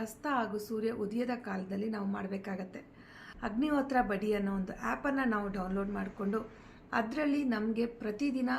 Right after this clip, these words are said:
ಸೂರ್ಯ ಅಸ್ತ ಹಾಗೂ ಸೂರ್ಯ ಉದಯ ಯಾವ ಸಮಯಕ್ಕೆ ಆಗತ್ತೆ ಅನ್ನೋದು ಸಮಯನ ನಿಖರವಾಗಿ ತಿಳಿಸ್ಕೊಡ್ತಾ ಹೋಗುತ್ತೆ.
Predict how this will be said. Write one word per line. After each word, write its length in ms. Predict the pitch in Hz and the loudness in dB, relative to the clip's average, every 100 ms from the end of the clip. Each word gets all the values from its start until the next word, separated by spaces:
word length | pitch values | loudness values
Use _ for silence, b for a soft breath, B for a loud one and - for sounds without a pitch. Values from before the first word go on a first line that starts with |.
| 247 | -2
ಸೂರ್ಯ 280 | 240 220 226 202 | 0 2 4 2
ಅಸ್ತ 280 | 202 - 269 | -2 2 4
ಹಾಗೂ 300 | 220 202 208 | 4 4 -2
ಸೂರ್ಯ 440 | - 214 220 233 | -2 0 2 0
ಉದಯ 280 | 214 226 254 247 B B B B | 0 2 2 2 B B B B
ಯಾವ 300 | 220 214 262 | 0 4 4
ಸಮಯಕ್ಕೆ 540 | 269 220 214 214 208 214 | 2 2 2 0 -2 -4
ಆಗತ್ತೆ 520 | 196 190 220 220 226 | -2 0 -2 0 0
ಅನ್ನೋದು 380 | 214 196 190 190 | 0 0 -2 -4
ಸಮಯನ 460 | 208 196 226 247 240 240 B B B - - | -2 0 2 2 0 -2 B B B -20 -6
ನಿಖರವಾಗಿ 560 | 220 220 277 277 277 269 | -4 2 4 6 6 2
ತಿಳಿಸ್ಕೊಡ್ತಾ 600 | 262 190 185 214 196 214 | 0 0 -2 -4 -4 -2
ಹೋಗುತ್ತೆ. 360 | 202 190 - | -2 -4 -8